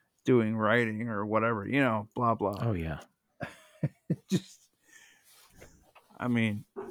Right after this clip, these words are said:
Speaker 1: you know, but I don't know.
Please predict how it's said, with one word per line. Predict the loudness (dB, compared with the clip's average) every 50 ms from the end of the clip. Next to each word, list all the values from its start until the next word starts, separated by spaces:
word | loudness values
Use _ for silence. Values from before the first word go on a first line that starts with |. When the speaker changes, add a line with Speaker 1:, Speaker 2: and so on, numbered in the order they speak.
| -14 -16 -16 -16 -16 -18 -18 _ _ _ _ _ _ -10
Speaker 1:
you | -6 -4 -4
know, | -4 -6 -8 -12 -14 -16 -20 _ _ _ _ _ _ _ _ _ _ _ _ _ -4
but | -2 -2 -2 -2 -6 -8 _ _ _ -20 -20 _ _ _ _ _ _ _ _ _ _ _ _ _ _ _ _ _ _ _ _ _ -20 -20 _ _ _ _ -6
I | -2 0 0
don't | 0 0 -2
know. | -6 -8 -12